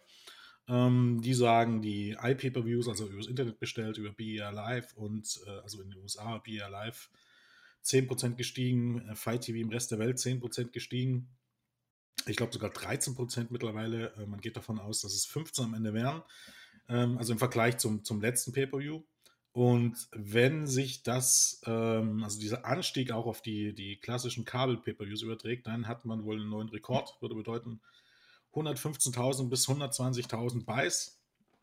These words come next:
Ähm, wenn man jetzt in Betracht zieht, dass, äh, in den U S A, also egal ob B R Live oder Kabel-Pay-Per-View, das Ganze fünfzig Dollar gekostet hat und Fight T V zwanzig Dollar, meine ich, sind wir wohl, glaub, irgendwie,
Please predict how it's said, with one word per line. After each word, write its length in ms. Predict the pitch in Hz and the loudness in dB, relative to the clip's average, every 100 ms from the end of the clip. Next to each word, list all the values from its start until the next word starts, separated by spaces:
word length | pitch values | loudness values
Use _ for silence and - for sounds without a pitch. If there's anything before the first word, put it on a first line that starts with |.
| - - | -10 0
Ähm, 560 | 123 120 123 117 107 | 2 4 4 2 2
wenn 140 | 117 131 | 4 6
man 240 | 127 120 | 4 4
jetzt 180 | 113 - | 2 -2
in 100 | 113 | -2
Betracht 340 | 107 113 120 - | -2 -2 -2 -2
zieht, 220 | 117 - | -2 -2
dass, 340 | 107 - - - | -2 -2 -2 -6
äh, 400 | 104 98 95 90 | -8 -6 -8 -10
in 80 | 101 | -14
den 120 | 95 | -12
U 80 | 104 | -6
S 140 | 104 | -4
A, 280 | 120 123 131 | 0 2 2
also 160 | 107 107 | 0 -6
egal 240 | 101 107 | -6 -6
ob 120 | 107 | -6
B 120 | 110 | -6
R 120 | 107 101 | -6 -6
Live 360 | 104 117 - | -4 -6 -6
oder 360 | 101 104 101 101 - - - - _ | -12 -10 -10 -12 -16 -20 -20 -20 _
Kabel-Pay-Per-View, 760 | - 117 120 120 113 113 110 110 | -2 0 0 0 0 0 0 0
das 160 | 104 | -2
Ganze 220 | 110 110 | -4 -8
fünfzig 500 | - 135 131 123 110 | -6 -6 -4 -4 -4
Dollar 240 | - 123 127 | -2 0 0
gekostet 460 | 113 131 123 113 | -2 -4 -4 -4
hat 220 | 127 123 - | -6 -6 -8
und 180 | 110 | -12
Fight 260 | - 104 117 | -8 -6 -6
T 320 | 110 113 113 | -6 -2 -2
V 60 | 117 _ _ | -4 _ _
zwanzig 540 | - - 113 120 120 - | -6 -2 -2 -2 -2 -4
Dollar, 240 | 113 113 | -4 -2
meine 260 | 113 113 110 | -2 -2 -4
ich, 180 | - - _ _ _ _ _ _ _ _ _ _ _ - | -8 -18 _ _ _ _ _ _ _ _ _ _ _ -10
sind 240 | 104 131 | 0 2
wir 240 | 139 135 117 | 6 6 6
wohl, 240 | 120 131 | 8 6
glaub, 500 | 127 - 117 120 120 | 6 -2 -2 -2 -4
irgendwie, 380 | 117 113 113 | -6 -2 -2